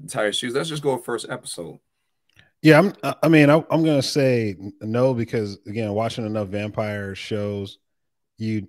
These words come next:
Speaker 2: you, you always find that one vampire. Again, spoiler alerts, we're gonna just do it all day.
Speaker 1: <laughs>
Speaker 2: Um, you, you're always gonna find that one vampire that has befriended, um,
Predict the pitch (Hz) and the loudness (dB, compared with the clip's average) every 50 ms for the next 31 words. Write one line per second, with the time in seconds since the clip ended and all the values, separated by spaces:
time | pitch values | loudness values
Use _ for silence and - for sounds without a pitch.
0 | _ - 107 107 104 - - 107 110 107 107 110 107 113 117 110 104 - - 123 | _ -8 -8 -6 -8 -8 -8 -8 -6 -6 -4 -2 -2 0 0 0 -2 -2 -2 -4
1 | 110 107 107 104 101 98 101 107 104 98 104 101 104 101 113 104 98 95 104 104 | -2 -2 -4 -4 -4 -4 -4 -6 -4 -4 -4 -4 -4 -4 -4 -4 -4 -4 -6 -8
2 | 92 - - 113 104 101 98 98 101 98 98 95 - 101 95 98 95 92 92 92 | -8 -6 -4 -2 -2 0 0 0 -2 -2 -2 -4 -8 -10 -8 -8 -8 -8 -8 -8
3 | 90 98 98 95 95 95 95 92 95 92 92 - - - _ - - 147 139 - | -6 -4 -2 -2 -2 -2 -2 -2 -2 -4 -4 -6 -8 -12 _ -6 -4 -4 0 4
4 | 143 143 107 104 101 - - 123 135 - - 135 139 143 147 147 135 139 135 127 | 4 4 4 2 -4 -6 -6 -8 -6 -4 0 2 4 6 6 4 4 2 0 2
5 | 147 139 135 131 131 120 117 113 123 127 123 113 117 117 117 117 113 - 117 110 | 2 2 2 2 0 -2 -2 -2 -4 -4 -4 -4 -4 -4 -4 -4 -4 -2 -2 -2
6 | 110 107 104 104 101 - 101 101 - 101 101 - 190 _ _ _ _ _ _ - | -2 -2 -4 -6 -8 -8 -6 -4 -2 -2 -2 -4 -8 _ _ _ _ _ _ -18
7 | - - - - 110 104 101 98 98 95 95 90 - _ _ _ - 101 98 107 | -16 -12 -6 -4 -2 -2 -2 -2 -4 -6 -8 -10 -12 _ _ _ -14 -6 -6 -4
8 | 101 - - - 117 120 120 113 107 107 104 101 98 104 _ _ _ _ _ _ | -6 -6 -6 -4 -2 -2 -2 -2 -2 -2 -2 -2 -4 -8 _ _ _ _ _ _
9 | _ _ _ _ _ _ _ _ _ _ _ - 107 101 98 95 95 92 92 90 | _ _ _ _ _ _ _ _ _ _ _ -8 -6 -6 -6 -6 -8 -8 -10 -12
10 | 90 - | -16 -18